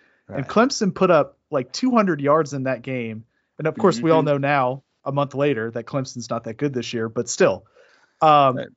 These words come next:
Speaker 1: Louisiana Tech put up more yards in the fourth quarter against N C State than Clemson did in the whole game, right? So
Speaker 2: Yeah.
Speaker 1: there are promising things about this team. The frustration is that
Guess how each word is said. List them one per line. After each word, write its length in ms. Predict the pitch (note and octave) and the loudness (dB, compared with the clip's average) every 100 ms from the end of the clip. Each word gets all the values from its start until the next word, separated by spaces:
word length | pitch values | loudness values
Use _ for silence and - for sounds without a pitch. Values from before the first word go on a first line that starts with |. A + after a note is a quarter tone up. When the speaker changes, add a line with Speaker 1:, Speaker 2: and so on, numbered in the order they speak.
| _ - | _ -8
Speaker 1:
Louisiana 440 | D3 A#3+ C#4+ B3 F3+ | 0 4 4 2 2
Tech 240 | C4+ - | 0 2
put 100 | A3 | 2
up 80 | F3+ | 2
more 240 | E3 A3 | 2 0
yards 320 | F3 F3+ G3 | 0 0 0
in 80 | E3 | -4
the 80 | D3 | -8
fourth 400 | - A3 G#3 - | -6 -4 -4 -6
quarter 400 | - A#3+ A#3 C3+ | -6 -2 -2 -2
against 400 | B2+ C#3+ D#3 - | -2 -2 -4 -2
N 100 | F#3 | -4
C 140 | F#3 | -2
State 480 | E3 - G#3+ E3+ - | -8 -2 0 0 0
than 180 | D3+ D3+ | 0 0
Clemson 360 | - G#3+ G#3 D#3 | 0 -2 -2 -2
did 60 | |
in 120 | D3+ | 0
the 80 | C#3 | 0
whole 220 | - D#3 | 0 0
game, 340 | C3+ C3+ A#2+ G#2 | 2 -2 -2 -4
right? 260 | A#2+ D3 | -2 -2
So 360 | - F3 D#3 - | 0 2 2 0
Speaker 2:
Yeah. 180 | B2+ A2+ - - - | -8 -10 -12 -20 -2
Speaker 1:
there 180 | D#3 B3+ | 4 6
are 80 | G#3 | 4
promising 600 | - G#3 C4 C#4 - E3 | 2 2 2 0 -4 -8
things 280 | A3 B3+ D#3 | -4 -4 -4
about 240 | D#3 D#3 | -2 -2
this 180 | C#3 - | -4 -14
team. 380 | - A3+ D3+ B2 | -8 -6 -6 -8
The 80 | D3 | -12
frustration 800 | - G3 E3+ - G3 C4 - D#3 | -6 -4 -4 -4 -4 -4 -4 -8
is 180 | C3+ - | -8 -2
that 300 | C3 A#2+ | 0 0